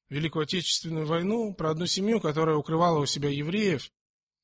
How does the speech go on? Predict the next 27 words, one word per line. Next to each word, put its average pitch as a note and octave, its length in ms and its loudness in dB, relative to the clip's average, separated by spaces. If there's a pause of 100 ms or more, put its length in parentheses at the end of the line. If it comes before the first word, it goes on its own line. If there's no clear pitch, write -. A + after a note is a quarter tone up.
(280)
за C3+ 140 -4
что D#3+ 280 0
и C#3 140 -2
поймали F3+ 480 2
нацисты E3 580 0
и - 20 0
отправили D#3 420 0
в C3+ 80 -10
концлагерь. C#3 720 -4 (1200)
И C#3 100 -8
история G#3 360 4
о F3+ 40 4
двух F3+ 220 -2
сестер, A3+ 440 0
которые D#3+ 400 0
находятся D3+ 500 -2
в - 80 -6
концлагере, E3+ 800 0 (1200)
и C#3 160 -8
вот C#3 180 -2
эти E3+ 160 -2
отношения E3 640 2
внутри. D3 720 -4 (280)
Одна D#3+ 320 -2
из D#3 160 0
них D#3 180 -4
была, C#3+ 480 0